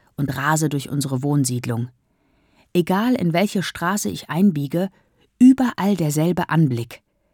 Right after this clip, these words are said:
Menschen stehen vor ihren Häusern und staunen, weil Fensterläden, Gartenbänke und Türen durchlöchert sind.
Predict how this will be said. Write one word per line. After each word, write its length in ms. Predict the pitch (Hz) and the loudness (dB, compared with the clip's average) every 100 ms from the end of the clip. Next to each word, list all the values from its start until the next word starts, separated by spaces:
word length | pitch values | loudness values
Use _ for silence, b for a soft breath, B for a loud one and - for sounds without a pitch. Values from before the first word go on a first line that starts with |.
| _ _ _ | _ _ _
Menschen 360 | 160 202 - 185 | 2 2 2 -4
stehen 380 | - 175 190 | -2 0 2
vor 160 | 202 - | 0 -4
ihren 300 | 156 143 127 | -2 -2 -2
Häusern 480 | 143 151 156 156 165 b b b | -2 0 0 -2 -4 b b b
und 160 | 151 147 | -4 -2
staunen, 640 | - 143 170 175 156 139 | -2 0 0 0 0 -2
weil 180 | 131 127 | -4 -6
Fensterläden, 960 | - 196 196 175 160 160 160 160 160 - _ - | 0 0 0 -2 -2 -2 -2 -2 -4 -8 _ -2
Gartenbänke 760 | 135 160 - 147 139 147 139 | -2 0 0 0 0 -2 -2
und 180 | 139 127 | -6 -6
Türen 440 | - 208 202 135 127 | -2 0 2 2 0
durchlöchert 680 | 143 - 147 175 131 120 | -2 -2 -4 -4 -6 -6
sind. 340 | - 113 117 | -6 -8 -10